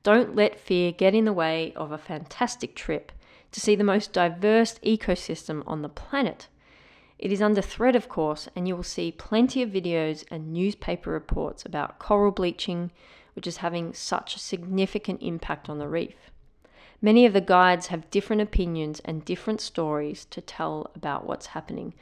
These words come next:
So my advice, to read before you go. Understand why what is happening is so crucial. And above all,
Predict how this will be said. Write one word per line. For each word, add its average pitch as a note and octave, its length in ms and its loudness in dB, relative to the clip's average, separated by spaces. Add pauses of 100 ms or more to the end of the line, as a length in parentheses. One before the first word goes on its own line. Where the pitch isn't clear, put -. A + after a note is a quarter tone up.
(260)
So - 160 -6
my G3+ 220 4
advice, D#3 720 0
to - 140 -10
read G#3 540 0
before G3+ 380 -2
you G3 120 -2
go. C3+ 360 -4 (800)
Understand G#3 760 4
why F#3 560 6
what E3+ 240 -2
is E3+ 140 -8
happening E3 460 -10
is E3 120 -8
so - 240 -6
crucial. - 640 -6 (1080)
And F3 440 -4
above F#3 360 2
all, E3+ 400 0